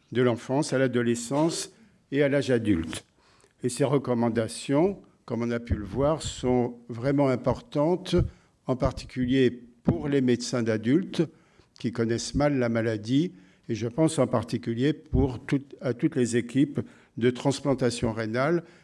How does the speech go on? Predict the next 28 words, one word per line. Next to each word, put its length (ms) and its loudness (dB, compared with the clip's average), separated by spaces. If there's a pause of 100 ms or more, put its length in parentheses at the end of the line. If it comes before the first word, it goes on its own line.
(120)
qui 100 -4
s'occupent 500 -2
beaucoup 320 2
plus 500 2 (560)
du 180 0
greffon 640 -2 (360)
que 180 2
de 160 0
la 140 2
maladie 640 0
elle-même. 440 0 (2500)
Euh, 440 0 (120)
t-, 100 2 (1600)
alors, 220 2
la 120 0
gouvernance 600 0
de 80 0
la 100 4
cohorte, 420 0
il 80 0
y 20 2
a 100 4
un 140 4
comité 500 0
directeur, 800 2
un 80 2
comité 460 2
plénier 720 0